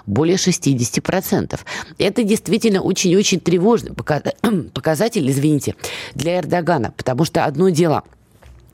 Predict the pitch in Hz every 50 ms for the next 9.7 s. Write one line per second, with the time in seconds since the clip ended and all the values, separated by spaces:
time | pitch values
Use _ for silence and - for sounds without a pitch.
0 | - - - - - - 131 160 165 143 156 185 185 170 - 170 170 156 - -
1 | 165 143 - - - - 107 - - - - - - - 143 147 147 - - 170
2 | 180 180 175 165 160 - 147 160 156 170 180 180 175 160 170 170 - - 165 160
3 | 165 151 139 - - 95 - - - - - 120 117 104 107 127 127 165 - -
4 | - 175 170 170 175 165 - - 165 165 - - 156 147 143 160 143 127 135 123
5 | 87 - - - - - - 123 143 165 170 147 - - 170 185 185 185 170 175
6 | 160 - - 165 165 151 - - 180 170 - - - 175 165 151 - - 220 208
7 | 180 - - 147 135 151 139 - 139 - - 131 - - 151 208 240 247 214 -
8 | - - - - - - - 151 147 135 139 156 151 143 139 131 120 113 85 104
9 | 135 139 135 - - 185 214 220 202 170 147 135 127